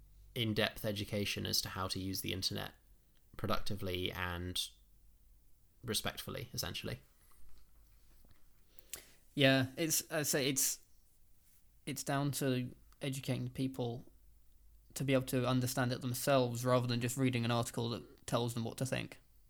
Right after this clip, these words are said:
Speaker 1: Exactly. That's very much the case.
Speaker 2: So I think the last thing, just to round out the ep-, episode, is, is, yeah, the benefits. Do,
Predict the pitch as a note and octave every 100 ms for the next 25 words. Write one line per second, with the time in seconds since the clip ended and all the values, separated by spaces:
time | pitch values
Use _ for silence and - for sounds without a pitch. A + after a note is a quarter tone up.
0 | - - - - C3 A#2 G#2 E2 - A#2+
1 | - A#2 A2+ - F#2 - - - A2 A2+
2 | - - - - - - - - - A#3+
3 | G#3 G#3+ G#3 G#3 G3+ F#3+ F3+ F3+ E3 D#3+
4 | C3+ D3 D#3 - - D3 D#3 D3+ C3 C3
5 | C#3 C3+ - D3 C#3+ B2 B2 B2 D3+ B2+
6 | - - - - -